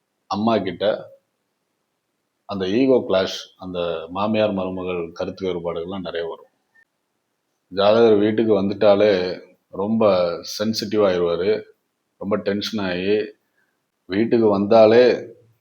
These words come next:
ஒரே பிரச்சனை தான் அப்படின்னு நினைக்கக்கூடிய அளவிற்கு இந்த சுகஸ்தானத்தில் இருக்கக்கூடிய ராகு சந்திரன் சேர்க்கை இருக்கும். ஜாதகரோட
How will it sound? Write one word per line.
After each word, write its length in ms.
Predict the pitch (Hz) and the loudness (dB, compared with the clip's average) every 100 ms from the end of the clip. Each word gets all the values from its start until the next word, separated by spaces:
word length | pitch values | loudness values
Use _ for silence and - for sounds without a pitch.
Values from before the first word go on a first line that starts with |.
| _ - | _ -10
ஒரே 160 | - 101 | -6 -4
பிரச்சனை 380 | 98 90 - 98 | -4 -6 -4 -2
தான் 180 | 98 85 | -2 -2
அப்படின்னு 360 | 85 101 104 95 85 - _ _ _ _ | -4 -4 -2 -4 -6 -12 _ _ _ _
நினைக்கக்கூடிய 600 | - 95 104 110 101 95 90 | -10 -6 0 0 0 0 2
அளவிற்கு 460 | 92 107 110 110 123 - - _ _ _ | 2 2 0 0 0 0 -10 _ _ _
இந்த 160 | 92 98 92 78 67 - | -2 2 2 0 -6 -12
சுகஸ்தானத்தில் 760 | - 104 113 - 104 95 95 95 | -4 2 2 2 -2 -2 -2 -4
இருக்கக்கூடிய 460 | 87 90 87 87 101 - 87 | -4 -4 -4 -2 -2 -2 -4
ராகு 240 | 90 98 | -2 -2
சந்திரன் 420 | 95 87 85 85 - | -4 -6 -8 -10 -10
சேர்க்கை 320 | 85 - 87 | -12 -10 -8
இருக்கும். 320 | 80 85 _ _ _ _ _ _ _ _ _ _ _ _ _ | -8 -12 _ _ _ _ _ _ _ _ _ _ _ _ _
ஜாதகரோட 580 | 95 95 107 107 104 101 | 0 4 6 8 8 6